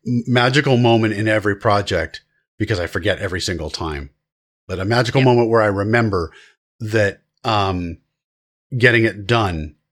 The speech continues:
Speaker 1: is more important than getting it wonderful.
Speaker 2: Right.
Speaker 1: Or even, or even perfect. I don't wanna use the P word, but, uh, but the goal is, is, is done. And, and done is, um, potentially, depending on how much agency you have, is potentially a variable. You can define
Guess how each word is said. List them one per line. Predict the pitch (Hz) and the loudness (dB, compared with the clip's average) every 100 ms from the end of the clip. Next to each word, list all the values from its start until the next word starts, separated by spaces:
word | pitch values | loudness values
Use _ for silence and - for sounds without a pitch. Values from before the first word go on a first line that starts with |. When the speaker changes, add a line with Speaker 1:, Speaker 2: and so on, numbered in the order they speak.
| - | -6
Speaker 1:
is | 113 | -2
more | 110 110 104 | 0 0 0
important | 95 113 104 95 95 | -2 0 0 -2 -4
than | 101 87 | -4 -2
getting | 98 90 | -2 -2
it | 87 73 | -6 -8
wonderful. | 82 73 67 55 - _ _ _ _ _ _ _ - | -10 -10 -10 -12 -16 _ _ _ _ _ _ _ -14
Speaker 2:
Right. | - | -6
Speaker 1:
Or | - 123 | 2 2
even, | 113 104 101 | 4 0 0
or | 123 123 | 2 2
even | 107 98 | 0 -2
perfect. | 113 90 78 | -2 -2 -4
I | 90 | -6
don't | 95 90 | -6 -6
wanna | 85 | -4
use | 80 78 | -6 -6
the | 73 | -10
P | - | -12
word, | 73 58 - _ | -14 -14 -18 _
but, | 90 85 - - - - | -10 -10 -12 -16 -14 -6
uh, | 117 110 123 117 - 139 | -4 -2 -4 -8 -4 2
but | 127 113 | 2 2
the | |
goal | 110 131 147 | 4 6 6
is, | 143 - - | 6 2 0
is, | 123 101 - | 0 0 -2
is | 110 | -4
done. | 87 104 80 80 - | -4 -4 -4 -8 -4
And, | 139 123 120 | 0 2 2
and | 131 117 107 113 101 | 0 -2 -2 -8 -8
done | 92 147 117 90 107 - _ _ _ _ _ - | 0 2 2 -2 -6 -8 _ _ _ _ _ -4
is, | 131 123 117 110 107 - - _ _ _ _ - | 2 4 4 2 0 -4 -10 _ _ _ _ -6
um, | 113 104 98 95 | -2 -2 -2 -6
potentially, | - 120 151 - 95 104 | -6 0 0 2 0 0
depending | 110 185 196 | 2 2 4
on | 120 | 4
how | 123 | 2
much | 104 107 | 0 0
agency | 101 110 - 87 | 0 0 -4 -6
you | 80 | -6
have, | 80 76 90 | -6 -10 -12
is | - 120 117 110 | -8 -4 -4 -4
potentially | 131 156 196 233 | -4 -2 0 2
a | 196 | 2
variable. | 196 170 90 69 - | 4 2 0 -4 -12
You | 90 139 | -8 -2
can | 185 | 0
define | 139 - 165 165 101 78 71 | 0 -2 0 2 2 -2 -8